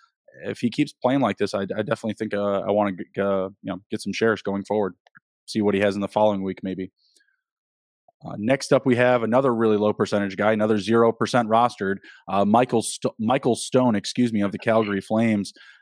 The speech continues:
He's not a player that's played much this season. He's actually been a healthy scratch,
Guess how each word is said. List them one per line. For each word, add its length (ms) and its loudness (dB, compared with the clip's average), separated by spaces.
He's 200 0
not 140 2
a 60 -2
player 280 2
that's 160 0
played 260 0
much 260 0
this 180 -2
season. 300 -2
He's 120 -4
actually 300 2
been 220 2
a 160 0
healthy 320 0
scratch, 520 -2